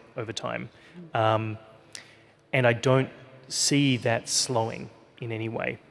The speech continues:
um, because of what's happening e-, economically, um, in the markets. Uh, I think that studios are trying to save money, um,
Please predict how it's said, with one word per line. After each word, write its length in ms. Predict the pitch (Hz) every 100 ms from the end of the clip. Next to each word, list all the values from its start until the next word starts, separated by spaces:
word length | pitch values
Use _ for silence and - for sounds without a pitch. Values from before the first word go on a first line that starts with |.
| -
um, 420 | 117 113 110 110 98 - - _ _ _ -
because 640 | 127 - - 151 135 117
of 100 | 120
what's 200 | 117 123
happening 340 | - 131 127 113
e-, 140 | 120 - -
economically, 680 | - 123 139 131 - 131 131 - - -
um, 400 | 123 - 135 135 - _ - -
in 160 | 147
the 80 | 127
markets. 640 | 117 113 107 123 - - - - - - _ _ _ _ _
Uh, 360 | 120 113 110 107
I 120 | - 117
think 380 | - 139 139 -
that 180 | 113
studios 560 | - - 135 127 113 107
are 100 | 113 -
trying 200 | 143 113 -
to 100 | 113
save 320 | - 113 110
money, 320 | 117 123 - - _ _ _
um, 440 | 110 107 110 -